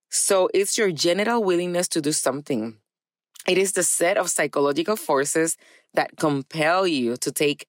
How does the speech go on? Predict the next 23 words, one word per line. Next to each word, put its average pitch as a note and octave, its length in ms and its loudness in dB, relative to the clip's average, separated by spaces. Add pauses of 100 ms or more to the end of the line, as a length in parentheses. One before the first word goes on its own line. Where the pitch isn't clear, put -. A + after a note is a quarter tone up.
(120)
action. - 560 -4 (1400)
But F#3 200 0
then, A#3 420 2
um, D3 840 0 (140)
I F3 160 2
love F3 480 2
the F3+ 80 0
book D#3 180 0
Atomic C#3 380 -4
Habits. C#3+ 460 -2
I C#3+ 80 -2
highly C#3 380 -4
recommend C3 460 -2
it. G3+ 240 0 (600)
And E3 640 0
James G3 340 0
Clear, F#3 760 0
who's E3+ 200 -4
the D#3+ 120 0
author D3+ 280 0
of C#3 100 2
Atomic D3 440 -2
Habit, D3+ 580 0